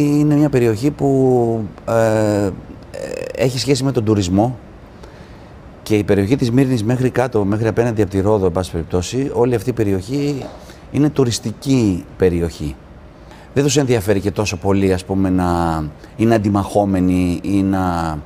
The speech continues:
αντιδρούν όπως αντιδρούν άλλες περιοχές της Τουρκίας, που είναι πιο,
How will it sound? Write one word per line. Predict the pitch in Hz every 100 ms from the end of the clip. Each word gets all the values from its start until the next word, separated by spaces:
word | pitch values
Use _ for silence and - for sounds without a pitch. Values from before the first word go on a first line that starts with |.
| - - - -
αντιδρούν | 120 107 95 113 110 107
όπως | 104 104
αντιδρούν | 104 92 104 104
άλλες | 104 110 104
περιοχές | 95 92 85 90
της | -
Τουρκίας, | - 85 - 87 92
που | 101
είναι | 110
πιο, | 101 113